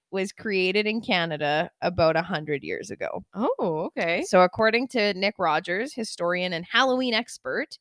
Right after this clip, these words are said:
Speaker 1: the earliest reference to the now familiar term can be found in a newspaper clipping from the Blackies Times, <laughs> published in Blackie, Alberta,
Speaker 2: Okay, that
Speaker 1: on,
Speaker 2: makes sense. That,
Speaker 1: on
Speaker 2: <laughs> I was concerned for a second.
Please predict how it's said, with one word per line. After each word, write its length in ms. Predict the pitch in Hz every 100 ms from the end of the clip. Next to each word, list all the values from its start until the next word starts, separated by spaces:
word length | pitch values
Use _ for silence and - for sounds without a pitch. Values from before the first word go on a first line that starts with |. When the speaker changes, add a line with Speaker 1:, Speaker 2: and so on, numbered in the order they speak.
| _ - - _
Speaker 1:
the 140 | 196 -
earliest 460 | 208 233 269 269 -
reference 460 | 202 208 202 202
to 100 | -
the 120 | 180 180
now 220 | 175 190
familiar 460 | 220 202 190 190
term 360 | 190 208 180 180
can 160 | - 175
be 100 | 180
found 280 | 165 170
in 120 | 175 175
a 60 |
newspaper 600 | 180 247 320 - 175 165
clipping 460 | - 151 - 160 165
from 200 | - 170
the 100 | 165
Blackies 760 | 170 175 151 196 - 196 190 -
Times, 840 | - 165 156 120 147 180 233 220 - - -
<laughs> 180 | _
published 460 | - 185 185 185 -
in 140 | 180
Blackie, 440 | 170 160 170 - 185
Alberta, 680 | 170 175 170 135 92 208 330 _ -
Speaker 2:
Okay, 120 | 202
that 100 | 165
Speaker 1:
on, 140 | 175
Speaker 2:
makes 80 | 190
sense. 280 | 175 147 -
That, 220 | 190 190 -
Speaker 1:
on 120 | 208 - - - -
Speaker 2:
<laughs> 420 | - 349 _ -
I 100 | 190
was 140 | 190 202
concerned 500 | 226 226 269 196 -
for 140 | 240
a 140 | 233 262
second. 520 | 240 226 262 269 359